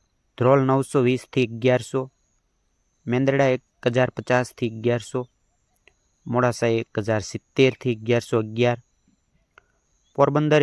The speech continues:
એક હજાર પચીસથી એક હજાર પંચાવન રૂપિયા, ધંધુકા એક હજાર છ્યાસીથી તેરસો એકતાલીસ રૂપિયા,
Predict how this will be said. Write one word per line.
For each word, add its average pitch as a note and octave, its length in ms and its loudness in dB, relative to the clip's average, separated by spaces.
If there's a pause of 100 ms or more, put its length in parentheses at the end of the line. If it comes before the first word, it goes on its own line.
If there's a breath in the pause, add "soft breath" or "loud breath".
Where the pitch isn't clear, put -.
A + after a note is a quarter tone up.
એક - 80 -14 (120)
હજાર C#3 220 2
પચીસથી C3+ 720 -2
એક A#2 120 -6 (120)
હજાર A#2+ 160 0
પંચાવન A#2+ 540 -4
રૂપિયા, A#2 360 -8 (1040)
ધંધુકા C3 500 0 (100)
એક A2 180 -6 (120)
હજાર A#2 180 0 (100)
છ્યાસીથી A#2 800 -4
તેરસો A2 320 -2 (100)
એકતાલીસ A#2 480 -4
રૂપિયા, A2+ 420 -6